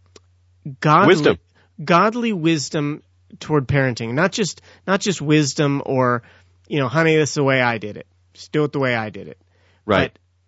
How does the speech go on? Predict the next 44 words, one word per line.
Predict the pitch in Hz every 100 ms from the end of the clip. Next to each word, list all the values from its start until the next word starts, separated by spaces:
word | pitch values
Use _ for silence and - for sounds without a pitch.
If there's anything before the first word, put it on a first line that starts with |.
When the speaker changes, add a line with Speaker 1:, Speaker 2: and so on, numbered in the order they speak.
| _ _
Speaker 1:
But | -
w-, | 175 151 - 185 151 151
Speaker 2:
Here's | 160 170
how | 180 151
Speaker 1:
actually | 139 151
Speaker 2:
we |
Speaker 1:
offering | 147 123
Speaker 2:
appl-, | 107
here's | 127 170 160
how | 139 131 127 - - - - _
Speaker 1:
Yeah. | - 104 - - _ _ _
Speaker 2:
God | - 135
applied | 131 139 117
the | 107
Bibles | 107 101 92
to | 104
our | 107 104
lives. | 69 - - -
Speaker 1:
Yep. | - - _ _ _ -
Yep. | 120 - _
Speaker 2:
You | 110
know, | 101 98 92 _ _ _ -
and, | 107 95
um, | 92 85 80 92 _ -
and, | 104 92 -
and, | 98 87 82
uh, | 87 80 78 73 _ _ _
you | 101
know, | 98
here's | 107 104
what | 104 95
a, | 90
here's | - 110 95
what | 98
a |
Bible-shaped | 80 92 87 87 92 87 _ _ -
life | 87 82 - 78
looks | 90 - 65
like. | 50 - - - -
Speaker 1:
Yep. | 113 _ _ _ _ _ _ -
Speaker 2:
Yeah. | 87 - - _ _ _
It's | -
Speaker 1:
Well, | 180 117
Speaker 2:
powerful. | 120